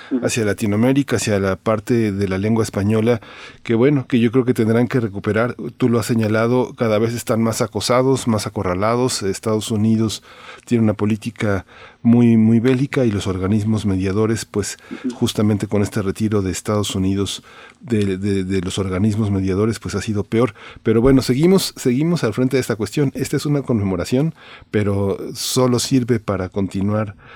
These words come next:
Speaker 2: poniendo el dedo en esa llaga que ojalá y cierre, eh, ojalá y cierre. Desde que tengo memoria, a mí me decían los grandes maestros del tema, "No, no cierra, no va a cerrar, no va a cerrar". Es una, es una herida tan vieja que, que no cierra. Pero bueno, confiemos en que sí, Moisés.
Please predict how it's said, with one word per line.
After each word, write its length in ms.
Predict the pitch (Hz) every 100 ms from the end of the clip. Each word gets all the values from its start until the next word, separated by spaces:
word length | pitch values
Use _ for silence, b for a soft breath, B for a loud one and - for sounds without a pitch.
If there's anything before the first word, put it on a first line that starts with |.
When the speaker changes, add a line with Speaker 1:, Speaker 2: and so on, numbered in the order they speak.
| B _ _
Speaker 2:
poniendo 400 | 107 107 110 110
el 100 | 101
dedo 240 | 107 104
en 80 | 101
esa 180 | 98 107
llaga 300 | 98 98 98
que 340 | - 92 85 - -
ojalá 300 | 101 - 107
y 60 | 95
cierre, 480 | 104 101 92 92 - -
eh, 140 | - 101
ojalá 240 | 101 123
y 40 | 95
cierre. 400 | - 104 104 92
Desde 260 | 107 98 98
que 100 | 104
tengo 200 | 117 110
memoria, 440 | 107 104 107 110 107 B B B
a 120 | 107
mí 80 | 110
me 100 | 107
decían 500 | 98 117 113 113 117
los 160 | 107 101
grandes 280 | 107 113
maestros 560 | 107 107 - 117 107 113
del 280 | 101 98 -
tema, 380 | 120 110 110 104 B B B
"No, 260 | 120 127 120 -
no 160 | 123
cierra, 440 | - 117 104 98 -
no 120 | 123
va 60 | 113
a 40 |
cerrar, 300 | 104 95 92 - - _ -
no 120 | 110
va 40 |
a 40 | 101
cerrar". 360 | 101 90 85 -
Es 160 | 98
una, 180 | 113 101
es 200 | 98 -
una 100 | 110
herida 220 | 98 98 90
tan 200 | 92 90
vieja 280 | 98 95
que, 220 | 87 87 - B B B -
que 80 | 107
no 140 | 104
cierra. 360 | 101 101 92 95
Pero 200 | 113 110
bueno, 260 | 113 110
confiemos 420 | 104 113 127 139 117
en 60 |
que 120 | 90
sí, 140 | 85 101
Moisés. 380 | 92 90 90